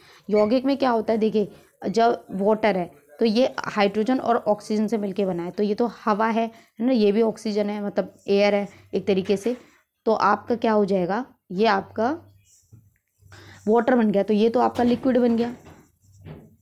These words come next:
तो इसकी प्रॉपर्टी चेंज हो गई। जो नई चीज़ बनेगी वो उसके गुणधर्म चेंज हो जाएंगे। और इसमें क्या होगा, मिश्रण उसमें उपस्थित घटकों के गुणधर्मों को दर्शाएगा, इसमें सेम वही रहेगा।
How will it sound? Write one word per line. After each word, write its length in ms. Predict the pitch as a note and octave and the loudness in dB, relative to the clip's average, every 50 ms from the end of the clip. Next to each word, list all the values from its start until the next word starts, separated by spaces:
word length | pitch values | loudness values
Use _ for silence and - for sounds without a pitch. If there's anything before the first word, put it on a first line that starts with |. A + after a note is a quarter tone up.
| _ - | _ -2
तो 360 | G3+ G3+ A3 B3 C#4 D4+ - - | 2 2 4 2 2 0 -2 -4
इसकी 220 | G#3 - - B3+ | -4 -2 -2 -2
प्रॉपर्टी 400 | B3 A#3+ G#3 G3+ G#3+ G#3 C4+ C#4 | 2 2 2 2 2 0 0 0
चेंज 280 | C4 C4+ B3+ A#3+ A3+ G#3 | 2 2 2 2 2 2
हो 60 | G3+ | 2
गई। 120 | G3 G3+ | 0 0
जो 160 | E3+ F3+ A3+ A3+ | 2 2 2 2
नई 220 | A3+ A3 A3+ A#3+ | 4 2 2 0
चीज़ 220 | A#3+ A#3+ A#3 G#3+ | 0 -2 -2 0
बनेगी 440 | G#3+ G#3 G#3+ G#3+ G3 B3 D4 E4+ E4 | 0 0 0 0 0 0 0 0 0
वो 280 | G#3+ F#3 G3 G#3+ A#3 B3+ | -2 0 2 2 2 2
उसके 360 | - G#3+ G#3 - - A#3+ A#3+ | 2 0 -2 -2 -2 -2 -2
गुणधर्म 460 | G3 F#3+ G#3+ G#3 G3+ G#3+ G#3+ A3+ B3 | 0 0 0 0 2 0 0 0 0
चेंज 320 | A#3 - A#3 A3 G#3+ G3 G3+ | 0 0 0 0 2 0 0
हो 60 | F#3+ | 0
जाएंगे। 340 | F#3+ F#3 F3+ F3+ F3 F3+ F3 - - - - - _ _ - | 0 -2 -2 -2 -2 -4 -6 -8 -20 -20 -20 -20 _ _ 0
और 140 | G#3 G#3+ | 2 2
इसमें 320 | B3 A#3 A3+ - B3 B3+ B3 | 2 0 0 2 0 0 2
क्या 120 | C4 B3 | 2 2
होगा, 280 | A#3 A3+ A3 A3 C4+ C#4 | 4 4 2 2 2 2
मिश्रण 440 | C4 A#3 A3 - - A#3+ B3+ C#4 C#4+ | 2 2 0 0 -2 0 0 0 2
उसमें 340 | - A3+ G#3+ - A#3 B3 | 2 0 -2 0 0 -2
उपस्थित 640 | C4 - G#3 F#3+ G#3+ G#3 - - B3+ C4 B3+ - - | 0 0 0 0 0 -2 0 0 -2 -2 -2 -6 -4
घटकों 520 | G3+ G#3 G#3+ G3+ G3+ A3 G#3 - A#3+ B3+ C4 | 0 0 0 2 0 -2 -2 2 0 0 2
के 220 | B3+ B3 A#3+ A#3+ | 2 0 0 2
गुणधर्मों 500 | G#3 G#3+ G#3+ G#3 G3+ G3+ F#3 F3+ F#3+ F#3 | 2 2 0 2 0 0 0 -2 -4 -2
को 120 | - A#3+ | -2 0
दर्शाएगा, 500 | A3 G#3 G3 F3+ - F#3+ F3+ F3+ F3 E3+ - - - - - - - | 0 0 0 -2 -4 -8 -6 -6 -8 -10 -12 -16 -20 -20 -20 -6 -4
इसमें 260 | - A3 - C4 C4 | -4 -2 0 0 0
सेम 260 | C4 - C4+ C4+ B3+ A3+ | 0 0 2 2 2 2
वही 220 | A3 G3 G3+ A3+ | 2 2 2 2
रहेगा। 360 | F#3+ F#3 E3 E3 D#3+ D#3+ D#3+ | 2 2 0 -2 -4 -10 -14